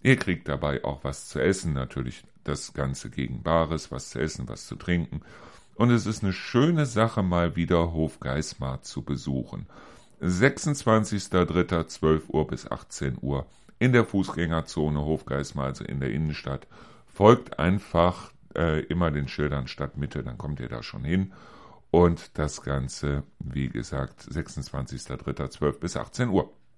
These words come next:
So, und auch am sechsundzwanzigsten dritten hat in der evangelischen Kirche Hümme um vierzehn Uhr der Volkschor Hümme sein Frühjahrskonzert.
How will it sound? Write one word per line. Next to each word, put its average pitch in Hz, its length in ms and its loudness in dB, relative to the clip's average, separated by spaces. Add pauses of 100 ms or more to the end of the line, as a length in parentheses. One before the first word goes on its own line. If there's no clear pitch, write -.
(720)
So, - 380 2 (560)
und 117 300 8
auch 113 340 4
am 101 180 6
sechsundzwanzigsten 87 1040 0
dritten 104 480 0 (380)
hat 110 180 2
in 98 200 2
der 92 180 4
evangelischen 92 760 0
Kirche 76 560 -2 (140)
Hümme 95 400 6
um 78 180 0
vierzehn 87 680 0
Uhr 92 380 2 (440)
der 85 400 4
Volkschor 104 1120 2 (200)
Hümme 101 520 4
sein 73 500 -2
Frühjahrskonzert. 78 1900 -2